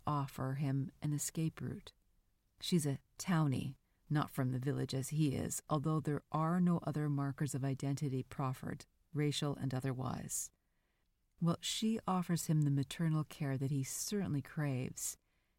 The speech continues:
She always has something for him left over from her lunch.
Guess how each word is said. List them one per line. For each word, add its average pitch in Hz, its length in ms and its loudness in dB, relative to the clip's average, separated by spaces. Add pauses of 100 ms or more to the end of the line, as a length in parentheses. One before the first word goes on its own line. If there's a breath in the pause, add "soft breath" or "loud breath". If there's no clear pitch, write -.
(140)
She - 220 2
always 135 320 2
has 143 640 -2
something 139 440 2
for 139 180 -4
him 147 340 0
left 143 280 0
over 135 240 0
from 123 200 -2
her 127 100 -2
lunch. - 480 -6